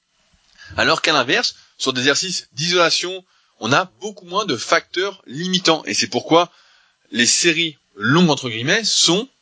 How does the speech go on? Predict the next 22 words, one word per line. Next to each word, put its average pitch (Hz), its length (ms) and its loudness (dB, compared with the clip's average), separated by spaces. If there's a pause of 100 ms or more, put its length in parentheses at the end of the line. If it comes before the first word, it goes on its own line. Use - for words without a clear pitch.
(560)
plus 208 320 2
efficaces 156 640 -2 (300)
sur - 400 2 (340)
ces, - 200 -2
ces, - 320 0
sur - 260 0
ces 139 160 -2
exercices 135 320 0
d'isolation, 143 560 0 (800)
où 202 300 2 (160)
on - 100 2
va 113 80 4
pas 160 240 2
être, 180 180 -8
par 120 120 0
exemple, 139 100 -2
si - 60 -10
on 139 60 -10
fait 143 100 -10
du 131 80 -20
curl 131 180 -2
incliné, 147 460 -6